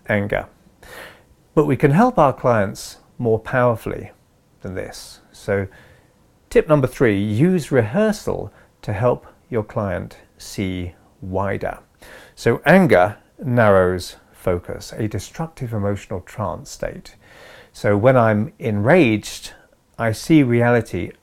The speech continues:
only as an all or nothing, uh, perception of reality and miss the subtle shades of grey of a situation. The more black and white,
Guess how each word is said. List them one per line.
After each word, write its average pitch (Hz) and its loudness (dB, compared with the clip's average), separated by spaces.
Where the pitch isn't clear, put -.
only 131 2
as 107 -4
an 107 -4
all 131 -2
or 107 -2
nothing, 92 -4
uh, 90 -6
perception 117 -4
of 95 -4
reality 87 -2
and 98 -4
miss - -6
the 98 -4
subtle - -4
shades 92 -8
of 87 -12
grey 151 -6
of 101 -6
a 90 -10
situation. - -12
The 120 -2
more 123 4
black 117 -2
and 98 -4
white, 107 -2